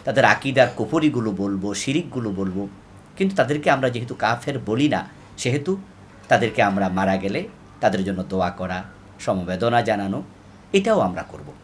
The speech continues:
এটা একটি মানবিক বিষয়ও বটে। এই জন্য এতটা এক্সট্রিম হয়ে যাওয়া মোটেও ঠিক নয় যে কোনো শিয়ার মৃত্যুতে দোয়াও করা যাবে না, এতটা এক্সট্রিম হবেন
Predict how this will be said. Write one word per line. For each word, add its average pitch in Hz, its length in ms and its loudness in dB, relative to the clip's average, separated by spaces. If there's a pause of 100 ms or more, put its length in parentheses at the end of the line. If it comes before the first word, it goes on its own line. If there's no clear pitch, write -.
(220)
এটা 156 140 -4
একটি 214 140 -4
মানবিক 110 540 0
বিষয়ও 92 360 -4
বটে। 73 260 -14 (840)
এই 123 80 2
জন্য 170 440 2 (160)
এতটা 196 380 4
এক্সট্রিম 214 560 -2
হয়ে 135 200 4
যাওয়া 98 300 2 (340)
মোটেও 104 300 -4
ঠিক - 260 -8
নয় 135 220 4 (500)
যে 98 140 -2
কোনো 104 240 -4
শিয়ার 110 400 2
মৃত্যুতে 101 560 -2 (260)
দোয়াও 113 400 2
করা 92 260 -2
যাবে 76 240 -12
না, - 100 -14 (920)
এতটা 160 320 0
এক্সট্রিম - 420 -6
হবেন 101 240 -4